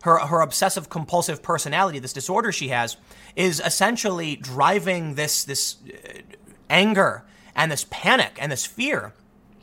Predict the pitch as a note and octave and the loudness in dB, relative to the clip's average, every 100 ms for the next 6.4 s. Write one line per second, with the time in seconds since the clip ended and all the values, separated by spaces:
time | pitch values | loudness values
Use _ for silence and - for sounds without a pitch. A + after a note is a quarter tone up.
0 | - - - G#3 C#4 A#3+ F#3+ F#3+ G3 D#3+ | -20 -4 2 2 4 4 4 0 0 -2
1 | D3 - D#3 D3+ C#3+ - - D3+ A#2+ - | -6 -6 -6 -4 0 0 0 -2 -4 -6
2 | - - - G3 - A#3 B3 G#3+ F#3+ G#3+ | -20 -20 -6 -4 0 2 2 2 2 2
3 | A3 E3+ - D3+ D#3+ D#3 D#3 C#3 D#3+ E3+ | 2 -2 -6 -8 -6 -6 -6 -6 -2 0
4 | E3 F3 E3+ G#3 F#3 - D#3 D#3+ D3+ - | 0 -2 -2 -2 -2 0 -2 -2 -8 -12
5 | - - D#3+ D#3 C#3+ D3+ D#3 D3+ D3+ C#3 | -6 -2 0 0 0 0 0 -2 -2 -4
6 | C3+ A3+ F#3+ E3 | -2 -2 -2 -6